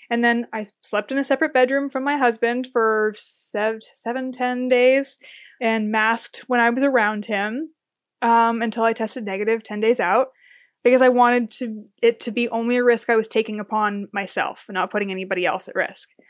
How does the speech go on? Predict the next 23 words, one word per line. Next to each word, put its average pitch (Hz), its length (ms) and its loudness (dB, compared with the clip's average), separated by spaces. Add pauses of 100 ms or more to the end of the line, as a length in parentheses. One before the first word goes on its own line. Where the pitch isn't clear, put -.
(260)
I'm 240 100 2
not 247 160 4
saying 233 220 4
you 220 60 -8
have 226 120 0
to, 214 100 -6
like, 185 320 -2 (240)
separate 208 440 0
yourself 196 420 0
from 214 160 -2
your 196 160 -2 (220)
husband 233 500 0
for 269 140 0
ten 254 180 4
days 262 180 8
after 254 220 2
you 240 60 2
go 240 100 6
see 240 160 -2
a 233 60 0
movie, 226 340 0
but, 294 180 2
like, 254 220 2